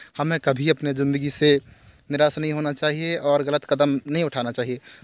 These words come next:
ज़िंदगी को हंसकर जीना चाहिए। इन्हीं बातों के साथ अपना ब्लॉग को यहीं समाप्त करता हूँ। अगर दोस्तों, आपको हमारा वीडियो अच्छा लगा हो तो वीडियो को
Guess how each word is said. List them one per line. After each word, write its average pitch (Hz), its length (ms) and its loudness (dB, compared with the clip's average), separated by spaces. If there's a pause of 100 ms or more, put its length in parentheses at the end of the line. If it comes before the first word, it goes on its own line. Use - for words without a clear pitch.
(140)
ज़िंदगी 151 340 -4
को 147 140 -4
हंसकर 147 380 0
जीना 143 220 -4
चाहिए। 143 380 0 (160)
इन्हीं 143 160 -4
बातों 139 280 0
के - 60 -14
साथ 135 220 0
अपना 143 280 2 (500)
ब्लॉग 147 240 2
को 170 100 2
यहीं 160 180 2
समाप्त 170 340 0
करता 165 260 -2
हूँ। 170 100 -2
अगर 160 180 2
दोस्तों, 175 360 2
आपको 160 240 0
हमारा 151 220 -4
वीडियो 151 240 -4
अच्छा - 180 -6
लगा 135 180 -2
हो 151 140 -2
तो 135 120 -8
वीडियो 131 240 0
को 131 120 -6